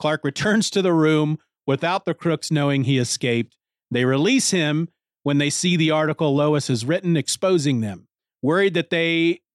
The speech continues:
worried that they become, that doesn't make a lot of sense. Worried that they become exposed, the doctors visit the families of their patients and retrieve the fake medicine from them. Superman contacts the families also and informs them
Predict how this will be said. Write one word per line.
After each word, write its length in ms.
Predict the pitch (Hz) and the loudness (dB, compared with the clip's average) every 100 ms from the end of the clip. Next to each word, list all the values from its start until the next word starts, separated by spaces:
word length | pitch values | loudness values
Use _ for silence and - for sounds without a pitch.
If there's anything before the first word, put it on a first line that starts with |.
| _ _ - | _ _ 0
worried 360 | 170 233 226 | 2 2 2
that 140 | 175 180 | -2 0
they 140 | 175 | 0
become, 640 | 165 151 185 190 185 185 - _ _ _ 113 | -2 -4 -2 0 0 0 -4 _ _ _ -4
that 200 | 127 113 | -4 -2
doesn't 260 | 107 104 | -2 0
make 160 | 104 107 | 0 0
a 40 | |
lot 120 | 104 104 | 0 0
of 80 | |
sense. 220 | - 107 113 | 0 -2 0
Worried 340 | 139 196 170 | 0 0 -2
that 120 | 151 | -2
they 140 | 156 135 | -2 -4
become 360 | 127 - 156 | -6 -4 -4
exposed, 640 | 151 - 143 131 131 127 - _ _ _ 139 | -4 -4 -2 0 0 -2 -12 _ _ _ -6
the 60 | |
doctors 480 | 131 175 190 190 135 | -2 -2 0 -2 -2
visit 360 | 120 185 202 180 | -2 -2 -2 -4
the 80 | 156 | -4
families 500 | 160 165 160 160 139 | -2 -2 0 0 0
of 120 | 127 | 0
their 120 | 123 | -2
patients 560 | - 160 180 220 220 - | 0 0 0 0 -4 -4
and 200 | 151 139 | 0 2
retrieve 800 | 131 - - 208 233 156 143 135 | 2 0 0 2 2 2 2 0
the 80 | 139 | -4
fake 380 | - 170 160 165 | -2 -2 -2 -2
medicine 520 | 156 156 147 143 135 | -2 0 0 0 0
from 320 | - 147 151 | 0 0 2
them. 320 | 127 110 87 - _ _ _ | 0 0 -6 -14 _ _ _
Superman 560 | - 147 143 139 135 123 | -2 0 0 0 -2 -4
contacts 600 | 160 160 160 160 147 - | -4 -4 -2 -2 -4 -4
the 100 | 139 | -4
families 560 | 156 151 151 156 156 | -2 -2 0 0 0
also 540 | - 151 190 - 185 185 | 0 0 2 2 0 0
and 120 | 156 | 0
informs 540 | 143 - 262 285 208 | 0 0 0 2 0
them 380 | 151 165 165 175 | 0 -2 -2 -4